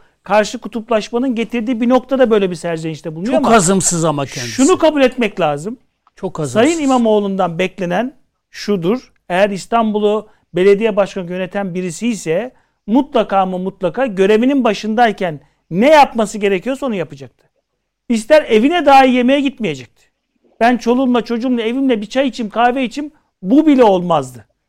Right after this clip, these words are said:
Speaker 1: Böyle bir anda. Çünkü insanlar, on altı milyon insan ciddi anlamda feryat figan şekilde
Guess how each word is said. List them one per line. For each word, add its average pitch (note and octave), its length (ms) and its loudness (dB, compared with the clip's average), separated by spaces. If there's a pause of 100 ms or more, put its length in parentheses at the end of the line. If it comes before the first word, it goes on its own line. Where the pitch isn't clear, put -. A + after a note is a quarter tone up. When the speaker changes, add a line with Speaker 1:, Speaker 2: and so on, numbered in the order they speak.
(140)
Speaker 1:
Böyle A3 320 8
bir G3 80 4
anda. D#3 260 -4
Çünkü B3 560 -4
insanlar, B3 640 0 (340)
on C4 140 6
altı C4+ 300 4
milyon A3 220 -2
insan C4+ 400 0 (340)
ciddi A3 380 0
anlamda A3+ 400 0
feryat A3+ 480 0
figan A#3+ 280 0
şekilde A3 600 -4